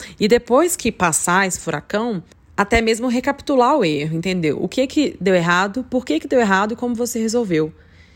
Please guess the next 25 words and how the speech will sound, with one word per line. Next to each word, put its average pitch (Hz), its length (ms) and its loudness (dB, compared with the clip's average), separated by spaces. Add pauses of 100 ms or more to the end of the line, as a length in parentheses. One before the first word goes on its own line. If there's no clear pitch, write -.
(380)
E 233 160 4
aí, 220 220 4
se 185 140 -2
você 170 240 -2
se 165 80 -10
deparar 165 340 0
com - 80 -10
essa 190 140 -6
situação 240 320 -4
novamente, 262 440 -4
ela 254 100 -4
não 254 120 -6
vai 226 120 -4
acontecer. 220 460 -6
Então, 170 320 -4 (260)
você 185 200 -2
está 202 260 0
se 202 100 -8
tornando 190 280 -2
uma 185 100 -4
pessoa 180 300 -4
mais 170 280 -2
experiente. 156 600 -6
E 156 220 -6
isso - 240 -8